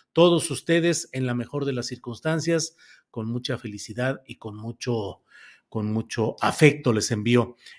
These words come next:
ese saludo. Ha sido un año, eh, muy peculiar. Mm,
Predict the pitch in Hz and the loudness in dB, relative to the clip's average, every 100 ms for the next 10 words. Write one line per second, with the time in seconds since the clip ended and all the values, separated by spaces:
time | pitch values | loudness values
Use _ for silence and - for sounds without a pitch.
0 | - 117 - 104 - 85 82 - - - | -4 -2 -2 -6 -10 -12 -16 -20 -20 -8
1 | 165 - 196 196 170 151 170 170 147 110 | -4 -2 0 2 2 2 2 2 2 -2
2 | - - - - - - 143 170 208 208 | -10 -20 -20 -16 -14 -12 -10 -8 -6 -2
3 | 190 226 220 - _ _ 170 185 196 196 | 0 2 0 -8 _ _ -10 -4 -2 0
4 | 196 185 185 185 | 0 0 0 0